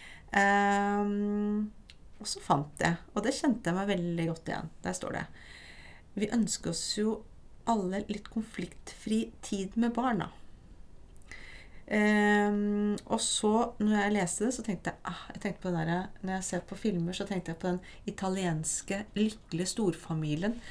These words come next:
hvor alle, eh, er glade, og de drikker vin, og litt sånn småkrangler, men ikke de veldig kranglene. Men, eh, men, eh, ønsker vi oss det, de fleste av oss?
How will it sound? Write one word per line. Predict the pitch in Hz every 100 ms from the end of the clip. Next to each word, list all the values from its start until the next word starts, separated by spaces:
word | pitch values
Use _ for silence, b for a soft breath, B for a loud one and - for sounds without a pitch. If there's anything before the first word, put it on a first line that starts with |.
| B B
hvor | 202 220
alle, | 208 156 160 202 B B B
eh, | 196 190 -
er | 185 190 202
glade, | 226 226 185 151 170 190
og | 180
de | 180
drikker | 185 - 208
vin, | 175 185 202 -
og | 196 196 196
litt | 196 202 220 -
sånn | 196
småkrangler, | - 208 170 165 165 247
men | 214 190
ikke | 269 - - 143
de | 202
veldig | 269 196 147 143
kranglene. | - 147 147 147 165 - - - B B B B B B
Men, | 254 262
eh, | 262 262 262 262 269 269 269 - - - - - - - - - - -
men, | 233 233 226
eh, | 233 226 233 233 233 233 226 233 233 - - - - - - - - 302
ønsker | 254 214 - 175
vi | 175
oss | 226 240
det, | - 254
de | 269
fleste | 262 226 - -
av |
oss? | - -